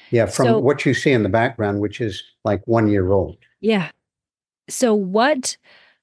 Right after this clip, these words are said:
Speaker 2: uh, when you're producing it for food, how is that harvested? And is the parent plant left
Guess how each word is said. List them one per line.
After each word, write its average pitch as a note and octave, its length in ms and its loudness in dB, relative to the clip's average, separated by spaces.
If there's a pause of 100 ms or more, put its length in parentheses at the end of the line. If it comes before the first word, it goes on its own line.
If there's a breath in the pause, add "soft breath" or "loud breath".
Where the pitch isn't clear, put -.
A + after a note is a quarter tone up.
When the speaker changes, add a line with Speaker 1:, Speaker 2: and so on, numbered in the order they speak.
(140)
Speaker 2:
uh, G#3 160 -2
when G3+ 240 2
you're G3+ 260 2
producing B3+ 420 -2
it D#4 140 -2
for G3+ 180 -4
food, G#3 640 -2 (800)
how A3+ 320 0
is C4 120 0
that - 200 -2
harvested? B3 580 -2
And G#3+ 200 0
is G3 160 0
the G#3 100 -2
parent G#3+ 460 -2
plant G#3+ 500 -2
left - 460 -4